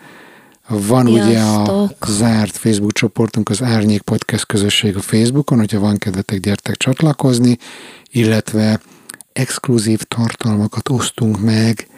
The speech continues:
Speaker 1: nagyon idő előtt a Patreon oldalunkon. Föl szoktuk rakni a vágatlan videóját a felvételnek, ami egyébként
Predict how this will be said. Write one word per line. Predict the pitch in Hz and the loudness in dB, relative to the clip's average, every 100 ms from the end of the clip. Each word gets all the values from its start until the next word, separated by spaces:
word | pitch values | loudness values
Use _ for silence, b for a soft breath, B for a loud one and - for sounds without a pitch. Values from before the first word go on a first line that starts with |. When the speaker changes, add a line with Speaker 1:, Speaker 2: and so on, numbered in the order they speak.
| B - | B -6
Speaker 1:
nagyon | 107 120 120 110 101 104 101 b b b | 0 2 2 0 -2 -2 -2 b b b
idő | - 117 101 101 123 | -2 0 2 2 0
előtt | 123 107 101 110 - - - b b b _ | 0 0 2 2 -2 -10 -20 b b b _
a | 110 104 101 | -2 0 0
Patreon | 98 - 107 - 101 101 98 98 | -2 -2 -4 -2 -4 0 0 0
oldalunkon. | 101 113 117 139 147 147 - 165 170 - B B | 2 2 2 2 2 0 2 4 4 0 B B
Föl | - 120 | -2 0
szoktuk | - 104 104 - | 0 -4 -6 -2
rakni | 110 107 - 107 107 - B B B | -2 -2 -2 0 0 -2 B B B
a | B 101 | B -4
vágatlan | 95 113 107 104 - 107 104 | 0 2 2 -2 -2 -2 2
videóját | 107 101 98 101 101 - | 0 2 0 2 0 -2
a | |
felvételnek, | - 113 110 117 131 131 131 123 | -4 0 2 2 2 0 0 2
ami | 117 110 | 4 4
egyébként | 104 101 107 - 110 107 101 | 2 2 -2 -2 0 0 -2